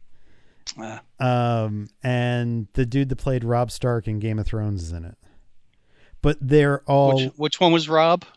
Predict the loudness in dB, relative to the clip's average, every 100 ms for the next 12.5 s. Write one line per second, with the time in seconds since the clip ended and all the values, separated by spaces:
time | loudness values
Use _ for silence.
0 | _ _ -12 -4 0 0 0 -2 -2 -2
1 | -2 -2 -4 -4 -4 -4 -2 -4 -4 -4
2 | -4 -4 -2 -2 -4 -4 -2 -2 -2 -4
3 | -6 -6 -6 -8 -8 -6 -6 -6 -6 -8
4 | -10 _ -20 _ _ _ _ _ -6 -4
5 | 0 0 0 0 -2 -2 -4 -2 -4 -4
6 | -4 -2 -2 -2 -6 -12 -18 -20 -20 -20
7 | _ _ _ _ _ _ _ _ _ 0
8 | 2 2 0 -2 0 0 0 -2 -4 -10
9 | -20 -20 -20 _ _ _ _ _ _ -10
10 | -6 -6 -8 _ _ -2 2 2 0 -2
11 | -4 -8 -12 _ _ _ _ _ _ _
12 | _ 2 2 2